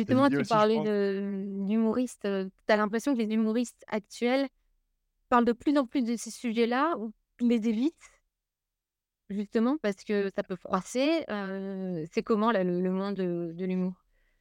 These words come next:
Speaker 1: Alors, heu, je, je sais pas si je suis le, le, le baromètre absolu, mais de ce que je vois, heu, il y a de plus en plus de personnes qui font des blagues, heu, qui font des blagues autour de l'écologie ou de, de choses qui sont liées à ça.
Speaker 2: Écolo
Speaker 1: Et
Speaker 2: bobo,
Speaker 1: heu, <laughs>
Speaker 2: non ?
Speaker 1: bah, oui,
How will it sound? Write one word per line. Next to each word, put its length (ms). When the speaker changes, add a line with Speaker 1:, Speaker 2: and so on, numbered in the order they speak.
Speaker 1:
Alors, 240
heu, 80
je, 140
je 120
sais 160
pas 100
si 100
je 60
suis 80
le, 180
le, 180
le 280
baromètre 420
absolu, 340
mais 100
de 100
ce 80
que 120
je 100
vois, 340
heu, 640
il 60
y 40
a 60
de 40
plus 160
en 60
plus 200
de 60
personnes 420
qui 120
font 160
des 120
blagues, 300
heu, 400
qui 100
font 320
des 180
blagues 200
autour 260
de 380
l'écologie 580
ou 100
de, 360
de 100
choses 220
qui 100
sont 120
liées 160
à 60
ça. 180
Speaker 2:
Écolo 400
Speaker 1:
Et 200
Speaker 2:
bobo, 140
Speaker 1:
heu, 40
<laughs> 0
Speaker 2:
non ? 180
Speaker 1:
bah, 120
oui, 140